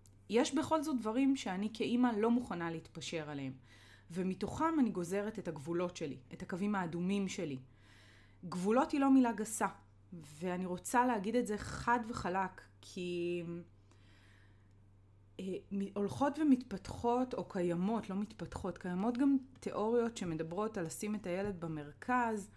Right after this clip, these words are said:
ועל זה שהוא מכתיב, ו-, ואני חושבת שלקחו את זה מאוד מאוד לקיצון.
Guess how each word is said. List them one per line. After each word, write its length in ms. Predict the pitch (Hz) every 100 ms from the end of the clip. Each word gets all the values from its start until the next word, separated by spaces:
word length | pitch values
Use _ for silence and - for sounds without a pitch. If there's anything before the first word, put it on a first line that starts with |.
| - - - -
ועל 180 | 170 165
זה 120 | 185
שהוא 380 | - 170 202 254
מכתיב, 760 | 247 - - 233 220 208 180 - - - - - - - - - - - -
ו-, 220 | 175 180 -
ואני 200 | 190 208
חושבת 240 | 226 311 330
שלקחו 380 | 302 240 -
את 80 | 302
זה 60 | 220
מאוד 240 | 196 214
מאוד 240 | 226 202 214
לקיצון. 580 | 220 - - 180 160